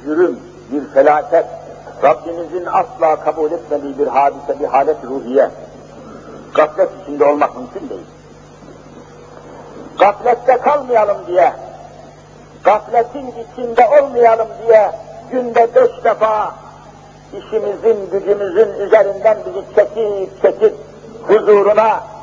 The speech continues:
beş vakit namaza çağırmasının sebebi bu Rabbimizin. Geliyoruz, namazda mesela hepiniz biliyorsunuz, Müslüman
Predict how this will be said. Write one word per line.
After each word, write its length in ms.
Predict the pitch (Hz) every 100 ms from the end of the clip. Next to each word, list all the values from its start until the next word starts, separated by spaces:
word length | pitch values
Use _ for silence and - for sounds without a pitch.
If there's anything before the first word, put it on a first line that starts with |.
| -
beş 160 | 254 247 196
vakit 280 | 196 - 220 -
namaza 540 | 190 196 185 170 190 -
çağırmasının 600 | 180 180 180 160 185 175 -
sebebi 340 | 160 165 160
bu 100 | 202
Rabbimizin. 480 | 180 - 139 113 - - - - - - - - - - - - - - - - - - - - - - -
Geliyoruz, 520 | 160 180 180 170 233 - - - - - -
namazda 500 | 214 214 220 - 247
mesela 360 | 226 220 208
hepiniz 380 | 220 226 214 -
biliyorsunuz, 520 | 214 220 208 190 180 139 - - - -
Müslüman 540 | 196 - 208 220 226